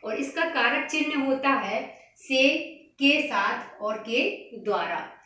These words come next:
कारक चिन्ह क्या है इसके? से, के साथ और के द्वारा,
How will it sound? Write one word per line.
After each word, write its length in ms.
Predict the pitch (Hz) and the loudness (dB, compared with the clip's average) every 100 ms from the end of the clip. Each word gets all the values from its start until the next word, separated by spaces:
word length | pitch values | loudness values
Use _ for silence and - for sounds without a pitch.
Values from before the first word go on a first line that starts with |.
| _ _ - | _ _ -4
कारक 320 | 214 254 262 | 0 0 0
चिन्ह 240 | 269 269 | 2 2
क्या 160 | 269 262 | 4 2
है 140 | 269 269 | 2 0
इसके? 280 | - 277 | -2 -2
से, 380 | 269 247 233 269 - - - _ | -2 -2 2 2 0 -8 -18 _
के 280 | 269 277 269 | 0 2 2
साथ 520 | - 196 - - - | 0 0 0 -4 -4
और 200 | 214 277 | 0 0
के 340 | - 226 294 - | -2 -2 0 -2
द्वारा, 720 | - - 208 208 214 277 | -6 -6 -2 0 2 0